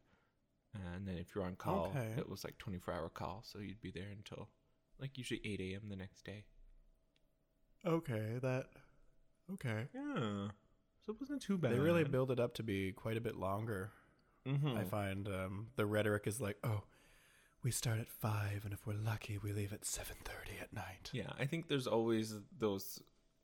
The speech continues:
Speaker 1: you know, unfortunate days where you get roped into something or something takes way
Speaker 2: Mm.
Speaker 1: longer than expected, but
Speaker 2: Mm.
Speaker 1: the O Rs, you know, the staff leave by
Speaker 2: <clears throat>
Speaker 1: five, so, um,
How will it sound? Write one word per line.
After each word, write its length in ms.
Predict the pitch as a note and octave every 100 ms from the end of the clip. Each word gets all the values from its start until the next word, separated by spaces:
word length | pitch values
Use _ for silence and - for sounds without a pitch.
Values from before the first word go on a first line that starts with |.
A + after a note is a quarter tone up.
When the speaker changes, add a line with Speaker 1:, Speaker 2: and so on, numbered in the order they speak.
| -
Speaker 1:
you 140 | A2+
know, 280 | F#2+ F2 F2+ - _ _ _ _ -
unfortunate 600 | A2 G2 G2 F2+ G2+ F2
days 320 | G#2+ F2 F#2 F2+
where 80 |
you 80 | F#2
get 160 | D#2+ - -
roped 280 | G2 - F#2
into 180 | F2 F2
something 540 | G#2 - G#2+ A2+ G#2+
or 220 | E2 E2+
something 480 | - F#2+ G2 F#2+ F#2+ F#2+
takes 280 | G2 - -
way 140 | G2
Speaker 2:
Mm. 60 | F2
Speaker 1:
longer 260 | F2 G#2
than 160 | G2 E2
expected, 480 | - - A2 C#3+ C#3
but 220 | F#2 C3
Speaker 2:
Mm. 300 | A2 G#2+ G2
Speaker 1:
the 120 | -
O 160 | A2 G#2
Rs, 720 | G2+ G#2 F2+ F2 - - - -
you 100 | G#2+
know, 120 | F#2
the 120 | E2
staff 380 | F#2+ - F2 F2 - - -
leave 340 | F#2+ F2+ F2 F2+
by 140 | E2
Speaker 2:
<clears throat> 340 | - C#2+ - C#2+
Speaker 1:
five, 60 |
so, 240 | - - - - - _ _ -
um, 300 | F#2+ -